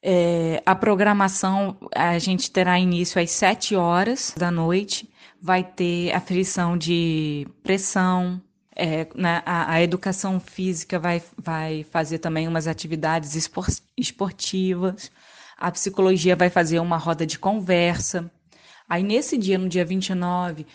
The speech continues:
a gente também vai ter ali, vai ter um bolo, vai ter cachorro-quente, refrigerante, pra gente estar junto nesse momento, relembrando essa luta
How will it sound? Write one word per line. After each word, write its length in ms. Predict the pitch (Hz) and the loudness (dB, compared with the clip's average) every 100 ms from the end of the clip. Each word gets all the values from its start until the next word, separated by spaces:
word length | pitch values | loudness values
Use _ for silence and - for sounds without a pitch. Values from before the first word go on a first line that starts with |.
| - | -10
a 140 | - 165 | -6 -4
gente 280 | 180 180 | -2 -4
também 360 | - 175 170 175 | -4 -6 -4 -4
vai 160 | 170 170 | -6 -4
ter 180 | 185 | -2
ali, 300 | 175 165 175 | -2 0 -2
vai 160 | 165 151 | -4 -6
ter 160 | - 180 | -6 -2
um 180 | 190 | 0
bolo, 480 | 156 151 175 180 156 | 2 2 2 0 -4
vai 100 | 147 | -6
ter 120 | 147 | -8
cachorro-quente, 880 | - 156 175 190 190 160 175 170 160 | -6 -6 -4 -4 -4 -6 -4 -6 -6
refrigerante, 720 | 160 170 160 160 156 170 175 | -8 -6 -4 -2 -2 -4 -6
pra 100 | - | -6
gente 240 | 165 175 - | -6 -6 -10
estar 320 | - 196 190 | -4 -2 0
junto 420 | 156 180 190 190 - - - | -2 -2 -4 -6 -14 -20 -6
nesse 320 | 185 185 - | -2 -2 -2
momento, 500 | 180 170 160 160 160 | -4 -2 -2 -4 -4
relembrando 720 | 156 190 196 175 170 202 226 | -2 -2 0 -2 -2 -2 0
essa 300 | 202 190 196 | 0 -2 -4
luta 440 | 175 170 170 - | -4 -6 -8 -10